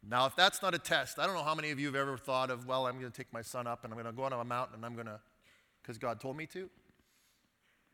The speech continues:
But that was a test. But even if we go back to a couple weeks ago when we had our sermon then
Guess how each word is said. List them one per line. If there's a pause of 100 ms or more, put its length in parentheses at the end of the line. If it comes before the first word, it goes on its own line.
(1300)
But
that
was
a
test. (1300)
But
even
if
we
go
back
to
a
couple
weeks
ago
when
we
had
our
sermon
then